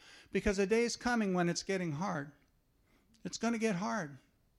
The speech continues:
I mean, we're already at a situation where, where we are being called activists, and in some cases terrorists, because of our stance for the Lord. And we have to understand that when that happens,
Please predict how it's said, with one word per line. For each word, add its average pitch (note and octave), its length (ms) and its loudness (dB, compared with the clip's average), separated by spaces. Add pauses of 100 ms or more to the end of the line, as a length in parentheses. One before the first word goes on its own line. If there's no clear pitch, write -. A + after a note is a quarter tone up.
(600)
I F#3+ 60 -10
mean, F#3+ 100 -2
we're G3 220 2
already G#3+ 500 4
at F#3 80 0
a F3 40 -4
situation F3+ 760 2
where, D#3 400 0 (440)
where E3 140 2
we F3+ 200 4
are F#3 180 4
being E3 400 2
called E3+ 480 0 (120)
activists, D#3 960 -6 (360)
and F3 160 0
in F#3 120 0
some G3+ 260 -2
cases F#3 460 -4
terrorists, F3+ 1040 -4 (500)
because F3+ 340 2
of F3+ 120 0
our F#3 120 4
stance F#3 460 0
for - 140 -4
the F#3+ 140 0
Lord. F#3 380 0
And D#3 180 2
we D#3+ 80 2
have G3 300 0
to A3 60 -2
understand G#3+ 600 2
that F3 140 2
when F#3 180 2
that F#3+ 200 2
happens, G3 920 -2